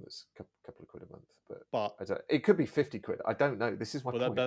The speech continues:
Speaker 2: that's
Speaker 1: <laughs> I
Speaker 2: the point, right? What it
Speaker 1: don't
Speaker 2: saves you in time and stress. And
Speaker 1: Yeah.
Speaker 2: m-,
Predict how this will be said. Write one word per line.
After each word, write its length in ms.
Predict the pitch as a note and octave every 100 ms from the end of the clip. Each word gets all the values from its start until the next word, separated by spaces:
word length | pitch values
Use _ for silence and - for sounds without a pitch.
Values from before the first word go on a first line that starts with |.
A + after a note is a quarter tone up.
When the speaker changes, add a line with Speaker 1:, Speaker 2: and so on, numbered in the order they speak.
| B2
Speaker 2:
that's 80 | -
Speaker 1:
<laughs> 60 |
I 40 | A#2+
Speaker 2:
the 60 |
point, 240 | - B2+ D3
right? 180 | A2+
What 140 | A#2+ B2
it 40 |
Speaker 1:
don't 80 | C3
Speaker 2:
saves 360 | - B2+ B2+ G#2+
you 140 | A2+ A2
in 100 | A2+
time 540 | - B2+ B2 A#2+ A#2
and 120 | G#2
stress. 600 | - - B2+ A2+ G#2+ -
And 260 | A#2 G#2+ G#2 - -
Speaker 1:
Yeah. 160 | B2 A2
Speaker 2:
m-, 120 | D3